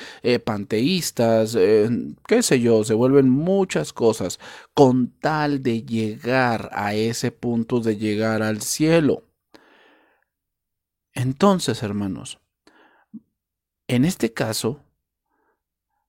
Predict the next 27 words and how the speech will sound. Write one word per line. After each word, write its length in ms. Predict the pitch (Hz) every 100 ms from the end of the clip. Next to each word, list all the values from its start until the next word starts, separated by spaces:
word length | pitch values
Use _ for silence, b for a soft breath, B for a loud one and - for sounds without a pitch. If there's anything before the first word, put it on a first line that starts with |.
| _ _ _ _ _ _ _ _ _ _
este 380 | - 175 - 196
hombre 400 | 131 117 113 110
rico 560 | 123 127 117 - 104 120 _ _ _
creía 580 | - 127 127 220 170 110
que 160 | - 113
tenía 420 | 123 113 117 117
el 140 | 113
derecho 480 | 110 110 117 - 117
de 80 | 110
entrar 340 | 110 110 110
al 160 | 107 104
reino 400 | 113 107 104 107
de 80 | 107
Dios. 380 | 139 - - _ b b b b b b b b b b b
Creía 560 | 139 127 147 214 185 -
que 80 |
había 240 | 120 123 127
hecho 300 | 139 139 139
suficientes 1120 | - 143 - 113 - 147 175 190 - 160 135
méritos 720 | 110 139 180 156 120 107 101
para 280 | - 127 127
entrar 280 | 127 - -
en 120 | 139
el 120 | 113
reino 340 | 113 123 113 113
de 140 | 120
Dios 300 | 151 233 -